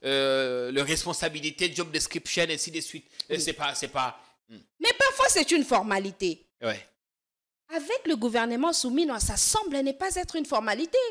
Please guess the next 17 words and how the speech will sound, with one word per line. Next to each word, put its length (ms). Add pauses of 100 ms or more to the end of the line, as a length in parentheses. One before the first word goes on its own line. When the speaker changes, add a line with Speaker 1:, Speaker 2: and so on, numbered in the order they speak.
(480)
Speaker 2:
C'est 160
vraiment 300 (100)
un 100
chemin 460
par 220
lequel 400
on 80
donne 240
les 140
B 200 (180)
à 100
bas 180 (960)
aux 100
nouveaux 240
membres 300
du 120
gouvernement. 680